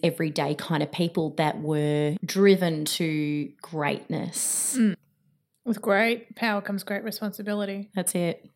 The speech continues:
Speaker 1: Excelsior, which he would be like, "Excelsior,"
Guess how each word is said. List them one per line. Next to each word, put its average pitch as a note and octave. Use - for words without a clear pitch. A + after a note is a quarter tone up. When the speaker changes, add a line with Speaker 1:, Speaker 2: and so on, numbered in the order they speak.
Speaker 1:
Excelsior, G3+
which -
he F3
would E3+
be E3+
like, D3+
"Excelsior," F#3+